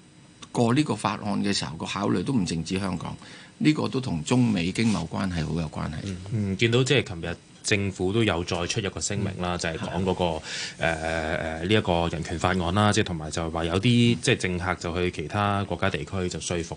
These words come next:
Speaker 2: 佢哋去，呃，做呢樣嘢咁樣。
Speaker 1: 係。
Speaker 2: 其實即係政府嘅立場係咪覺得呢一啲噉樣嘅人權，即係法案啦，所謂嘅，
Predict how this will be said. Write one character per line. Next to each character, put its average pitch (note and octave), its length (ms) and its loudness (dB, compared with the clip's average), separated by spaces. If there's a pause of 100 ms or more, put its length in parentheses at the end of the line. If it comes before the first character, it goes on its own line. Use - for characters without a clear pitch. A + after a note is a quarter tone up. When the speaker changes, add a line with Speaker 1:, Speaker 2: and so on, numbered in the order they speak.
Speaker 2:
佢 - 80 -10
哋 D#2 160 -6
去， D#2+ 160 -8 (200)
呃， D2 160 -4
做 D#2+ 200 -2
呢 A2+ 80 6
樣 G#2 120 6
嘢 D2 160 -10 (120)
咁 E2+ 140 -8
樣。 - 20 -6
Speaker 1:
係。 F2+ 40 -6
Speaker 2:
其 G#2+ 80 0
實 G#2+ 160 2 (280)
即 - 140 2
係 - 40 2
政 B2 140 2
府 C#3+ 160 0
嘅 C#3 40 2
立 F#2+ 200 -2
場 E2 140 -8
係 - 20 -8
咪 F2 180 -4
覺 A2 140 -6
得 - 140 -4
呢 D3 180 0
一 D3 120 4
啲 C#3+ 120 -2
噉 B2+ 120 -2
樣 G#2 180 0
嘅 F2+ 280 0
人 - 100 -8 (100)
權， C2+ 420 -6 (280)
即 G#2+ 80 2
係 F#2 100 4
法 E2+ 140 -4
案 E2 160 -2
啦， F2+ 80 4
所 D#2+ 200 -2
謂 D#2+ 100 -4
嘅， D#2+ 200 -2